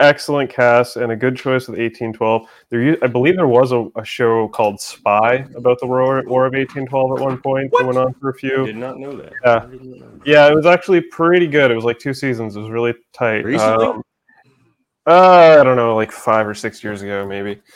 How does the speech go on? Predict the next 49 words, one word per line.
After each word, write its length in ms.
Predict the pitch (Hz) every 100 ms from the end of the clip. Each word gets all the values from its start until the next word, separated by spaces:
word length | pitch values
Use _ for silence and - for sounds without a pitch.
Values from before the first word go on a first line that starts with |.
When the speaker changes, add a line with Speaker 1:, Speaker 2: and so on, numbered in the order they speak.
| -
Speaker 2:
You 60 |
need 60 | 135
to 80 | 139
go 100 | 143
back 140 | 139
and 120 | 113
watch 160 | 143 139
Speaker 3:
Recent 260 | 127 104 90
Speaker 2:
it. 40 |
Speaker 3:
in 60 | 85
my 120 | 92
Speaker 2:
I 80 | 80
need 20 |
Speaker 3:
world. 120 | 123
Speaker 2:
to 60 | 110
go 100 | 104
back 220 | 101 95
and 100 | 95
watch 440 | 92 98 113 139 175
it. 100 | 127
Speaker 3:
<laughs> 0 |
Speaker 1:
Yeah. 300 | 110 104 92 - - - 143
Uh, 580 | 143 139 139 135 143 131
who 180 | 139
did 200 | 175 202
star? 380 | 202 - 120 113
I 60 | 95
forget. 260 | - 104 -
Anyway, 240 | 110 98
I'm 120 | 107
getting 160 | 120 131
off 120 | 123
topic. 400 | 117 110 104 110 -
And, 680 | 120 120 120 120 120 120 113 _ _ _ -
and 220 | 127 123
Adam, 460 | 135 160 175 165 156 -
uh, 300 | 143 143 139
World 420 | 123 135 165 196
War 200 | 185 175
One, 280 | 139 156 165
trenches, 380 | - 160 165 143
British, 400 | 131 147 156 - 131 -
uh, 380 | 123 117 113 107
all, 260 | - 143 147
all, 320 | 131 151 156
all 220 | - 147
that 160 | 160 160
good 120 | 156
stuff. 240 | - 143